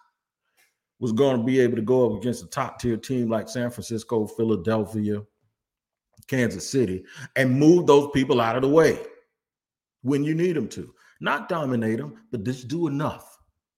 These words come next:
Like the Bengals did, ag-, you know, a couple of years in a row against the Chiefs.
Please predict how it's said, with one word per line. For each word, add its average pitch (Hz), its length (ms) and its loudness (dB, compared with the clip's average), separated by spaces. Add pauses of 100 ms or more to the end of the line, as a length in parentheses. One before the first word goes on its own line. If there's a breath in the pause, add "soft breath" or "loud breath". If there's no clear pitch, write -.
(680)
Like 113 180 -8
the 139 80 -2
Bengals 160 420 2
did, 107 340 -2 (260 loud breath)
ag-, 104 400 -8
you 123 140 -2
know, 104 200 0
a 98 60 -4
couple 113 240 -4
of 110 80 0
years 110 360 0 (260)
in 113 140 -2
a 101 40 -2
row 107 380 2
against 107 240 -8
the 73 60 -18
Chiefs. - 480 -12